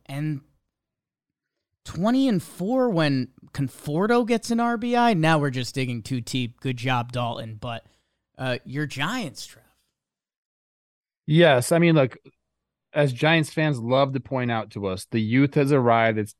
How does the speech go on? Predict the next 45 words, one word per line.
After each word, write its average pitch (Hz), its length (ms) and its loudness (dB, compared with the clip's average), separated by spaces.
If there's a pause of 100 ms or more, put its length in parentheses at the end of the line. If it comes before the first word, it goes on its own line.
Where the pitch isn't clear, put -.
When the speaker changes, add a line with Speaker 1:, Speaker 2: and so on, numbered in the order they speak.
(320)
Speaker 2:
energized 123 640 0
the 120 60 -6
team. 110 360 -4
It's 104 180 -6
reinvigorated 113 840 0
them 104 220 -4
all. 98 240 -2
They 123 80 2
have 190 100 4
a 220 40 2
nice 180 220 2
mixture 123 640 -2
of 117 100 0
some 117 200 -4
older 120 340 0
guys, 110 480 0
some 104 160 -6
veterans, 110 720 0
and 113 200 -4
the 107 60 -2
young 107 240 -4
guys 107 260 -4
to 110 100 -10
give 104 160 -2
the 104 100 -2
energy. 90 360 -6 (100)
That's 139 440 -2 (360)
my 123 720 2
Trevlytics, 139 760 -2
is 110 280 -4
you 107 100 0
need 110 240 0
a 110 60 0
little 110 260 0
bit 104 220 -4
of 87 100 -10
both. 98 280 -8
Speaker 1:
Yes. - 500 -16 (420)
Speaker 2:
You 110 140 0
need 127 160 4
the 135 100 4
high 147 200 4
T 175 240 0
young 139 280 4
guys, 123 460 0